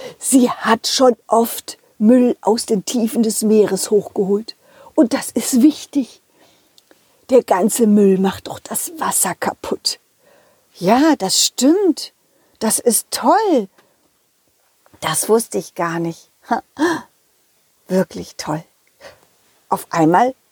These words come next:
hörten wir ein Walkie-Talkie. Ein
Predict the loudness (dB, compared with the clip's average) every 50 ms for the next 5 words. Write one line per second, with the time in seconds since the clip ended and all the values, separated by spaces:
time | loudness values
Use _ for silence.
0 | _ _ 0 0 0 0 0 -4 -4 -2 -2 -2 -2 -2 -4 -4 -2 0 2 4
1 | 4 2 2 -2 -4 -6 -6 -6 -10 -8 -8 -8 -8 _ -14 -14 -14 -14 -14 _
2 | _ _ _ _ _ _ _ _ _ _ _ _ _ -20 -20 -20 -20 -18 _ -2
3 | 0 0 0